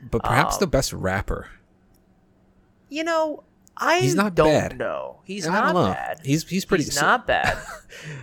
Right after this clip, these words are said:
Speaker 2: He's
Speaker 1: I was
Speaker 2: not
Speaker 1: talking to my
Speaker 2: bad.
Speaker 1: siblings about these yesterday, and, and, uh, Mustafa, the one, the one who's seen this, um,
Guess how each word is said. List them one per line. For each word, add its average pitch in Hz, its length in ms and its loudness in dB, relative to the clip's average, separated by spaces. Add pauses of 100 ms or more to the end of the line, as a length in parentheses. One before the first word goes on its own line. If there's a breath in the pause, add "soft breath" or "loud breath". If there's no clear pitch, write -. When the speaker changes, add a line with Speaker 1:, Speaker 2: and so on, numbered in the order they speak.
(280 loud breath)
Speaker 2:
He's - 140 -8
Speaker 1:
I 117 80 4
was 127 100 6
Speaker 2:
not 175 80 2
Speaker 1:
talking 233 200 2
to 233 60 2
my 165 80 4
Speaker 2:
bad. - 80 4
Speaker 1:
siblings 101 380 0
about 90 220 -4
these 87 220 -6
yesterday, 85 500 -4
and, 92 260 -8
and, 87 220 -6
uh, 82 160 -2
Mustafa, 90 500 -2
the 80 80 -4
one, 82 160 -8
the - 60 -10
one 87 140 -2
who's 80 120 -6
seen 87 200 -4
this, 82 340 -8
um, 82 320 -6